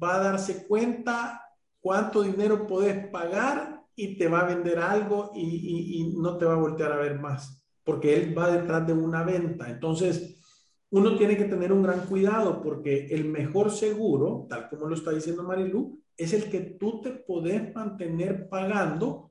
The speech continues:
por un largo periodo de tiempo. Porque normalmente, y, y yo me he dado cuenta de esto, hay un montón de gente que viene a decir, "No, es que mi seguro es espectacular, a mí mi corredor me dijo que me cubría todo". No existe eso,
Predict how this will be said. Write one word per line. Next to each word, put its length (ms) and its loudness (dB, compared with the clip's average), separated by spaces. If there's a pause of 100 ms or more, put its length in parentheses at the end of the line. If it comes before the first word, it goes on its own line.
(140)
por 200 4
un 260 6
largo 500 0
periodo 540 2
de 200 2
tiempo. 720 -4 (800)
Porque 600 0
normalmente, 800 2
y, 340 -6
y 60 -6
yo 80 2
me 100 0
he 40 0
dado 260 4
cuenta 260 0
de 140 4
esto, 200 0
hay 80 4
un 120 2
montón 300 0
de 80 2
gente 180 2
que 120 -2
viene 100 2
a 80 2
decir, 180 -4
"No, 140 0
es 80 -4
que 80 -6
mi 100 -2
seguro 340 0
es 80 0
espectacular, 600 -4
a 20 0
mí 120 0
mi 140 0
corredor 400 2
me 100 2
dijo 200 4
que 80 -2
me 160 -2
cubría 460 -2
todo". 480 2 (100)
No 100 4
existe 600 4
eso, 400 -4